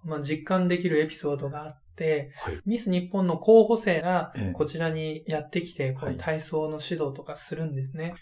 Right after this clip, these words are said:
Speaker 1: やっぱりそういったお嬢さんはすごい頑張るんですよ。
Speaker 2: 頑張り屋さん。
Speaker 1: すごい頑張るんだけど、夜の遅くまで勉強したりして、
Speaker 2: はい。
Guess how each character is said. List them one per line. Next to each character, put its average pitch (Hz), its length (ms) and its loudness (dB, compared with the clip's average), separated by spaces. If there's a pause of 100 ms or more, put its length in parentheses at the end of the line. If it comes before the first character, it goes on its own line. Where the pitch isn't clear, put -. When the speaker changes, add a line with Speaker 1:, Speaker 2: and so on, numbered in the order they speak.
Speaker 1:
や 175 60 -8
っ 165 40 -8
ぱ 185 60 -4
り 170 100 -2
そ 202 200 -2
う 220 60 4
い - 20 2
っ 214 100 -12
た 214 140 0
お 208 80 2
嬢 220 200 4
さ 196 140 0
ん 147 140 -4
は 156 320 0
す - 120 0
ご 240 120 6
い - 20 2
頑 202 220 8
張 262 80 10
る 247 80 10
ん 190 80 8
で 151 80 0
す - 80 -8
よ。 - 60 -6
Speaker 2:
頑 95 120 -2
張 107 80 -2
り 101 80 -2
屋 98 80 0
さ - 140 -8
ん。 73 240 -8
Speaker 1:
す - 320 0
ご 247 160 6
い 202 60 4
頑 202 200 6
張 220 80 6
る 202 120 6
ん 175 40 4
だ 156 120 0
け 156 100 -8
ど、 170 240 4 (240)
夜 240 320 8
の 180 160 6
遅 262 260 2
く 285 100 2
ま 254 140 4
で 175 120 0
勉 175 280 0
強 170 240 0
し - 120 -8
た 165 120 0
り 135 300 -4
し - 140 -20
て、 156 280 -6
Speaker 2:
は 90 160 -8
い。 90 80 -12